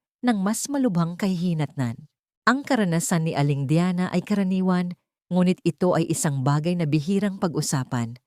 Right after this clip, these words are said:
Ang balance ay hindi lamang tungkol sa pisikal na koordinasyon. Ito ay malalim na nakaugnay sa ating emosyonal na seguridad.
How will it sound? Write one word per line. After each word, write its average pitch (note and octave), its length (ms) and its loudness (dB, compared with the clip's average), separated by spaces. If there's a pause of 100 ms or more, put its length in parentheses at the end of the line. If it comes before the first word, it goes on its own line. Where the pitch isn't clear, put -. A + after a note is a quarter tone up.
(520)
Ang C#4+ 240 0
balance B3+ 640 2
ay F3 80 2
hindi E3+ 320 0
lamang E3 400 0
tungkol F#3+ 320 0
sa G3+ 160 0
pisikal F#3+ 560 0
na A3 80 0
koordinasyon. C#3+ 880 0 (720)
Ito C#4+ 320 2
ay A#3+ 160 2
malalim F3+ 560 2
na E3+ 80 2
nakaugnay E3+ 800 0
sa - 240 0
ating D3+ 240 -2
emosyonal E3 720 0
na F#3+ 160 0
seguridad. B2+ 640 0